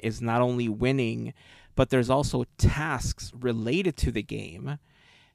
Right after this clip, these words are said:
The more you play, the more coins, the more characters you collect. So there's a whole other thing to collect on the side with it. Um,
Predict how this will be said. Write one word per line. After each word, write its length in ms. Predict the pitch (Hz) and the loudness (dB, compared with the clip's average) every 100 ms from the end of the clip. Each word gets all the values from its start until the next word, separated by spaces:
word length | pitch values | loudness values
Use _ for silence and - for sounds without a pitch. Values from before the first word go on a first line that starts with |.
| - | 0
The 100 | 127 | 2
more 360 | 120 120 135 | 2 2 2
you 200 | 156 156 | 2 0
play, 420 | 147 - 127 120 120 | 4 6 6 4 2
the 80 | |
more 300 | 113 117 120 | 0 0 0
coins, 760 | 123 - 131 131 131 131 131 117 | -2 -2 0 2 2 0 -2 -4
the 120 | 113 | -4
more 320 | 117 117 117 | -2 -2 -2
characters 720 | 120 - 127 131 127 139 123 131 | -2 0 2 2 0 -4 -6 -6
you 80 | |
collect. 420 | - 123 123 120 - | -4 0 0 0 -2
So 160 | 120 | -4
there's 380 | 113 113 117 - | -2 -2 -4 -6
a 80 | 107 | -10
whole 340 | 123 - 127 | -6 -2 0
other 220 | 143 131 127 | 0 0 -4
thing 220 | - 127 | -4 -4
to 120 | - | -6
collect 440 | - 123 113 - | -8 -6 -6 -8
on 140 | 95 107 | -8 -8
the 80 | 104 | -6
side 420 | - 117 120 127 | -6 -6 -6 -4
with 200 | 135 - | -6 -4
it. 200 | 143 143 - _ _ _ _ _ _ _ 120 | -6 -6 -12 _ _ _ _ _ _ _ -2
Um, 720 | 120 120 120 117 117 120 | 2 4 4 4 2 0